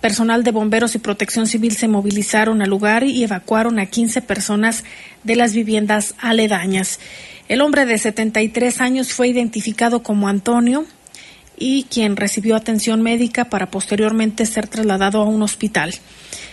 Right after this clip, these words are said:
Eh, presentaba quemaduras de segundo grado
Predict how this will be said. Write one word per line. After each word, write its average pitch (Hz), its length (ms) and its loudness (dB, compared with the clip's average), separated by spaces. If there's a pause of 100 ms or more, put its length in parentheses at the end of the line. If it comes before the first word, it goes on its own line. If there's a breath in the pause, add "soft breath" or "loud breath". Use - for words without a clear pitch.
(200 loud breath)
Eh, 220 260 2
presentaba 233 680 0
quemaduras 226 640 0
de 202 180 2
segundo 226 540 0
grado 220 420 0